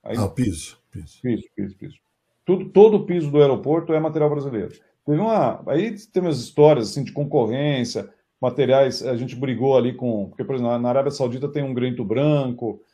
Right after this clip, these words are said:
Speaker 1: a gente brigou com o pessoal da, da Índia que tava propondo outros materiais, né? Mas no final a gente conseguiu, é, tecnicamente, né, em função das características técnicas do, dos materiais brasileiros,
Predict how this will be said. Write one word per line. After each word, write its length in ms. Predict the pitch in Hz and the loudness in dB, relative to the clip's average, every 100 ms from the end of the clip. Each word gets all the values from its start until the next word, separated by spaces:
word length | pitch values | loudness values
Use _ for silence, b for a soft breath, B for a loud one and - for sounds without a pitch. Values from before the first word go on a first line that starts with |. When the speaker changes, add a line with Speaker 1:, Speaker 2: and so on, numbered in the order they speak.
| b - | b -16
Speaker 1:
a 40 | |
gente 140 | 110 | -12
brigou 280 | 123 120 135 | -6 -2 -2
com 80 | 135 | -2
o 40 | 127 | -6
pessoal 340 | 120 - 131 | -6 0 2
da, 240 | 117 113 | 2 0
da 200 | 104 113 | -2 -2
Índia 280 | 127 143 120 | -2 -4 -4
que 80 | 120 | -8
tava 260 | _ 123 117 | _ -4 -4
propondo 380 | 120 - 127 123 | -6 -6 -4 -4
outros 160 | 117 | -4
materiais, 1000 | 123 110 113 120 143 147 143 127 113 _ _ _ | -8 -6 -4 -2 0 0 0 -4 -8 _ _ _
né? 220 | - 127 127 _ | -10 -8 -10 _
Mas 160 | - 135 | -6 -2
no 100 | 175 | -2
final 720 | - 294 208 147 151 - - _ | -4 -4 0 2 2 0 -8 _
a 80 | 131 | -6
gente 220 | 139 147 | -4 -4
conseguiu, 720 | 180 160 - 151 131 127 - - _ | -4 -6 -6 -8 -4 -4 -6 -16 _
é, 180 | 127 120 | -6 -4
tecnicamente, 1080 | 110 - 170 175 190 180 151 135 151 - - _ _ _ - | -2 0 0 -2 -4 -2 0 -2 -6 -8 -18 _ _ _ -8
né, 220 | 131 151 _ _ | -8 -8 _ _
em 80 | 127 | -14
função 340 | 131 135 151 | -10 -6 -6
das 180 | 170 151 | -4 -4
características 1040 | - 156 156 151 151 135 185 202 - 156 151 | 0 2 2 0 -6 -4 -6 -8 -6 -6 -2
técnicas 580 | 143 135 131 117 113 | -2 -2 -6 -4 -4
do, 200 | 104 110 | -4 -6
dos 200 | 104 110 | -8 -8
materiais 400 | 104 120 120 113 | -6 -4 -2 -4
brasileiros, 800 | 110 113 101 110 170 165 101 - | -2 -4 -4 -4 -4 -6 -10 -16